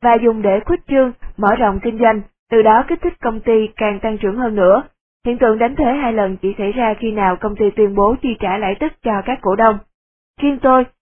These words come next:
tôi luôn đề nghị hình thức công ty cổ phần, vì hình thức ấy đem lại sự linh hoạt và chủ động đến mức tối đa. Khi tôi bắt đầu xây dựng kinh doanh, tôi luôn mong muốn việc kinh doanh đó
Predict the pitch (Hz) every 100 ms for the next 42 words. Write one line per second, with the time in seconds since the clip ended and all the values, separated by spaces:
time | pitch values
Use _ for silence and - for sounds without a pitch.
0 | _ - 240 233 233 226 208 196 180 214
1 | 196 196 - - 240 214 214 208 190 -
2 | 220 196 - _ _ 247 240 233 226 285
3 | 302 220 233 262 233 220 190 196 202 233
4 | 226 208 190 - 190 190 202 220 180 196
5 | 214 285 311 226 220 254 233 208 _ _
6 | _ _ _ 277 262 240 254 - 233 196
7 | 220 220 202 185 214 214 220 214 _ _
8 | - 247 247 233 226 220 220 277 247 -
9 | 214 214 208 202 202